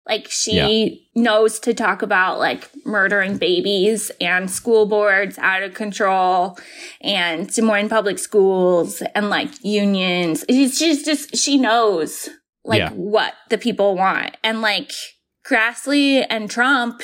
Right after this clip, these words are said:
Speaker 1: don't know anymore.
Speaker 2: Yeah, that's what it seems like. Um, she said that when Trump was in the White House, governors like me had a,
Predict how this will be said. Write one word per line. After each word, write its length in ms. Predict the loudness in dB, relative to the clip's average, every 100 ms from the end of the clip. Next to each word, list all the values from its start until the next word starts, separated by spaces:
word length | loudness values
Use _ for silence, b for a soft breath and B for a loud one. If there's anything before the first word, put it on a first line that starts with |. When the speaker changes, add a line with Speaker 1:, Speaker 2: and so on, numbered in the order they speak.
| -2
Speaker 1:
don't 320 | 0 0 -2
know 300 | -2 0 2
anymore. 640 | 0 -2 -4 -4 -4 -8 -10 _
Speaker 2:
Yeah, 240 | -2 -2 -2
that's 220 | -4 0
what 120 | 0
it 80 | -2
seems 320 | -4 -8 -6
like. 200 | -8 -8 -12 _ _ _ -2
Um, 220 | 0 0
she 140 | 0 0
said 200 | 0 0
that 160 | 2
when 200 | 2 2
Trump 280 | 2 0 2
was 160 | 0 2
in 100 | 2
the 80 |
White 260 | 4 2 0
House, 440 | 0 0 0 -2 -12 -14 -4
governors 600 | 0 2 4 4 4 2
like 320 | 2 2 2
me 520 | 4 4 2 -2 -4 _ _ _ _
had 260 | -4 0
a, 100 | 0